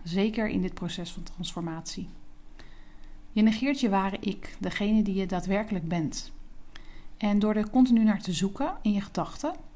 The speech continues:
of, eh, naar te zoeken in de buitenwereld, dus de wereld om je heen, daar ga je hem of haar niet vinden. Je ware essentie stroomt door jou heen.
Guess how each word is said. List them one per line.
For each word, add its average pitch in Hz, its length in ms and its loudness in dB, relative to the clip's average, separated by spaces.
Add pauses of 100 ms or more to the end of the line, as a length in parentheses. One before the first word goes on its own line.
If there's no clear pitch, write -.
(120)
of, 180 380 -4
eh, 180 160 -4
naar 175 180 -2
te - 100 -8
zoeken 196 260 -2
in 190 60 2
de 175 60 0
buitenwereld, 196 640 -2
dus - 120 -10
de - 80 -6
wereld 175 240 -2
om 180 160 -2
je 165 80 0
heen, 180 360 -2 (440)
daar 262 200 2
ga 262 100 2
je 233 60 6
hem 220 180 6
of 220 80 2
haar 190 140 2
niet 175 160 -2
vinden. 170 380 -2 (220)
Je 196 180 0
ware 233 260 4
essentie 220 540 2
stroomt 202 420 2
door 175 120 0
jou 165 180 0
heen. 160 300 -4